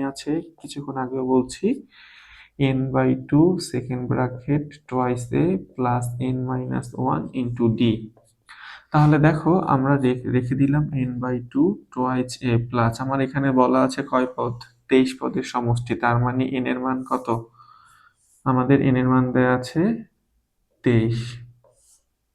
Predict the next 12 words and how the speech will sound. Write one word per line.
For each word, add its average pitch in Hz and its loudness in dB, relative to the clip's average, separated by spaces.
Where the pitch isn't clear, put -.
তাহলে 139 2
আমরা 139 0
বলতে 135 2
পারি 135 4
কত, 135 0
আমরা 135 4
যেহেতু 139 6
n 131 6
এর 131 6
মান 131 4
জানি 120 2
তেইশ, 131 4